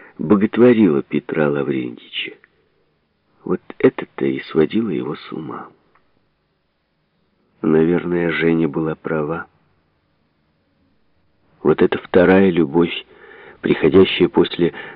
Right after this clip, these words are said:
долгих лет женатой жизни, она действительно есть следствие душевного авитаминоза. Вот так корову тянет лизать соль,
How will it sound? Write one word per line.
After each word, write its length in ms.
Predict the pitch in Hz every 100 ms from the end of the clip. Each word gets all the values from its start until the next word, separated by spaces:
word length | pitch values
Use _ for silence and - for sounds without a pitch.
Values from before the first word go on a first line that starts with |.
| -
долгих 520 | - 101 101 82 -
лет 220 | 78 92 80
женатой 560 | 80 80 92 - 78
жизни, 600 | 71 82 98 98 101 101 - - - _ _ _ _ _ _ _ - _ _ _ _
она 340 | - - 92
действительно 680 | 85 92 - - 101 - 107
есть 420 | 107 101 - - - -
следствие 580 | 90 90 - - 92 85
душевного 880 | 73 73 - 82 80 78 76 73 - _ -
авитаминоза. 1160 | 92 67 - - 76 73 69 69 69 - - - - _ _ _ _ _ _ _ _ _ _ _ _ _ _ _ _ _ _ _ _
Вот 140 | 80 -
так 160 | 98 _ _
корову 580 | - 95 85 87 90 90
тянет 520 | - - 80 80 -
лизать 360 | 80 71 76 73 - -
соль, 300 | 78 76 80